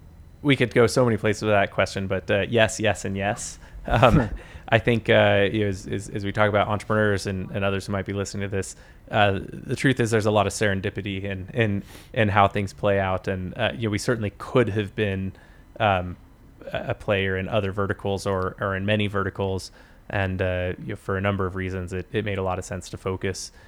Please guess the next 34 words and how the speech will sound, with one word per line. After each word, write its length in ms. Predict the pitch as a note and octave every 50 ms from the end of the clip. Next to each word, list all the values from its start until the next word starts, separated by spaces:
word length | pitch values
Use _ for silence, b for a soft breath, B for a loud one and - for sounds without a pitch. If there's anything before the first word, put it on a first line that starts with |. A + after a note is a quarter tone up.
| b b b -
Um, 180 | G#2+ G#2+ G2 G2+
but, 220 | - A2 - -
you 60 | F#3+
know, 80 | F#3 F3
I, 60 | D3+
th-, 160 | - - - -
I 80 | C#3+
think 400 | - D#3+ C#3 - - - - C3
generally 340 | - C3 C3+ C#3 B2+ A#2+ A2+
businesses 540 | G2+ A#2 G#2+ - - G#2+ - A2 G2+ - -
face 500 | - G#2+ G#2 G2+ G2+ - - - - - - - - -
that 320 | - A#2+ A2+ G2 - - -
choice. 500 | - G#2+ A2 B2+ - D3 - - - -
You 60 | G2+
know, 100 | F#2+ G2
do 160 | G2 - A2
you 160 | G#2 G#2 G#2
want 260 | G2+ G2+ G#2+ G#2+ - -
to, 300 | - G#2 G2+ G2 F#2+ F#2+ B B B B B B B - -
you 80 | G#2
know, 40 | F#2+
have 220 | F#2 G#2+ G2+ F#2
a, 320 | G2 F#2+ F#2+ F#2+ F#2 - - b b b b b - - - - -
uh, 280 | A2+ G2+ F#2+ F#2 F#2 - - -
a 280 | A2+ G2+ F#2 F#2 F#2 - - - - -
broad 440 | - A#2 A2 G#2 G#2+ G#2+ A2 G#2 -
product 380 | - A2+ G#2+ G#2+ G#2+ - - -
set, 340 | - G#2+ G#2+ G#2+ - -
but 180 | - G2+ F#2+ -
focus 420 | - - A2 G2 - G2+ - -
very 200 | - G#2+ G2 G2
specifically 640 | F#2+ - - G#2+ - - G#2+ F#2+ G#2+ - G#2+ G#2 G2+
on, 220 | F#2+ F#2+ F#2 F#2 -
on 340 | A2 G2 F#2+ F#2+ F#2 F#2